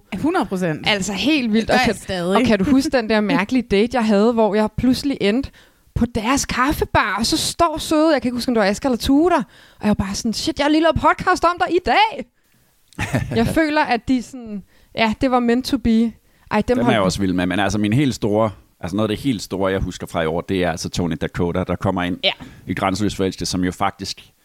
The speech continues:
Speaker 3: det kan vi også snakke om, det er jo ikke et reality-program. Det er jo et rep-, et reportageprogram, men
Speaker 2: Ja.
Speaker 3: det er bygget på det der ninety Days Fiancé.
Speaker 1: Ja,
Speaker 2: Ja,
Speaker 1: ja.
Speaker 2: ja.
Speaker 3: Kind of, ikke?
Speaker 2: Ja, helt klart.
Speaker 3: Men det er jo et reportageprogram.
Speaker 2: Mhm.
Speaker 3: Men nu er det med her.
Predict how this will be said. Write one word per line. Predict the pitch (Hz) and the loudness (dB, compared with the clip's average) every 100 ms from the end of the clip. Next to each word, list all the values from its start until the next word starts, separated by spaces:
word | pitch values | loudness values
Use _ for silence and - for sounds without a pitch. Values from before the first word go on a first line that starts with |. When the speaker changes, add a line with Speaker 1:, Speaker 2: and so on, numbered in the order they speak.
| _ _ - | _ _ -14
Speaker 3:
det | 85 | -6
kan | |
vi | 90 | -4
også | 76 | -4
snakke | - 82 | -4 -4
om, | 76 | -4
det | |
er | 76 | -4
jo | |
ikke | 80 85 | -4 -4
et | 80 | -6
reality-program. | - - - - - - - - | -6 -8 -8 -8 -10 -14 -18 -8
Det | 76 | -2
er | |
jo | 107 | 0
et | 113 | 0
rep-, | 95 - - - | -4 -6 -10 -8
et | 104 98 | -6 -4
reportageprogram, | 104 104 120 120 - 107 | -4 -2 -2 -2 -2 -2
men | - | 2
Speaker 2:
Ja. | 226 | 2
Speaker 3:
det | |
er | 180 | 2
bygget | 147 127 | 0 0
på | 101 | -4
det | 110 | -4
der | 104 | -2
ninety | 95 101 107 101 | -2 -2 -4 -4
Days | 95 87 | -4 -2
Fiancé. | 98 87 92 208 | -2 -2 -2 -2
Speaker 1:
Ja, | 196 | 0
Speaker 2:
Ja, | 202 214 208 | 2 4 4
Speaker 1:
ja. | |
Speaker 2:
ja. | 185 170 165 - _ _ - | 2 0 -4 -10 _ _ -8
Speaker 3:
Kind | - 76 85 - | -6 -4 -6 -6
of, | 69 - | -8 -6
ikke? | 214 | 0
Speaker 2:
Ja, | 190 - | 0 0
helt | 208 214 | -4 -6
klart. | 180 131 - | -6 -6 -6
Speaker 3:
Men | 90 | -6
det | 98 | -2
er | |
jo | 113 | -2
et | - | -2
reportageprogram. | 104 107 82 73 - 73 82 | -4 -2 -4 -6 -6 -6 -4
Speaker 2:
Mhm. | 196 | -2
Speaker 3:
Men | 196 107 | 0 0
nu | 101 - 123 | -2 -2 -2
er | |
det | 120 | 0
med | 110 113 | -2 -2
her. | 117 135 | 0 -2